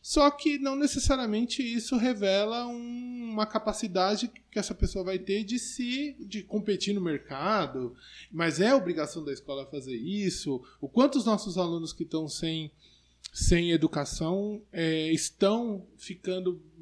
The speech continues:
é, pra trás nessa competição, e se a escola ainda tem uma função de, de fazer com que todo mundo tenha um nivelamento mínimo aí pra competir no mercado, né? E eu não sei, eu tenho, eu tenho minhas dúvidas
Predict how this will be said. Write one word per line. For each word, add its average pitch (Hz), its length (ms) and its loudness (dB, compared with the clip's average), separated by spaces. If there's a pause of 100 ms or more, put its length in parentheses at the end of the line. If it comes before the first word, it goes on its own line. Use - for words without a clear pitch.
(180)
é, 151 560 -6
pra 196 160 4
trás 196 540 0
nessa 175 200 -4
competição, 156 880 -4 (460)
e 233 80 6
se 320 120 6
a 320 60 12
escola 262 340 4
ainda 277 240 2
tem 233 260 0
uma 247 140 0
função 226 500 -2
de, 233 920 0 (400)
de 175 140 -2
fazer 208 440 6
com 220 220 0
que 220 160 -2
todo 214 300 4
mundo 208 240 2
tenha 214 240 4
um 220 100 8
nivelamento 214 800 8
mínimo 190 460 0
aí 156 160 0
pra 170 120 6
competir 151 520 0
no 151 40 -6
mercado, 131 560 -4
né? 151 240 -2 (560)
E 311 200 6 (180)
eu 311 160 4
não 370 160 8
sei, 311 320 8
eu 185 60 12
tenho, 226 300 2
eu 214 100 0
tenho 247 180 4
minhas 269 300 4
dúvidas 190 680 2